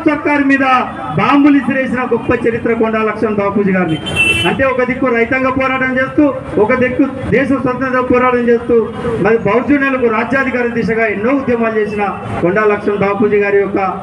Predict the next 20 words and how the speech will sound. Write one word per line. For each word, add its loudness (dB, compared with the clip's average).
ఆశయం 2
సామాజిక 2
తెలంగాణ -2
సాధించాలంటే, 0
మరి 2
బీసీ 0
రాజ్యాధికార -2
సమితి -2
వ్యవస్థాపక 0
అధ్యక్షులు 0
దాసు 0
సురేష్ 2
గారు 2
మరి 2
బీసీలకు 0
రాజ్యాధికారం 0
రావాలని 0
తన 2
ఉద్యోగాన్ని 2
వదులుకొని 2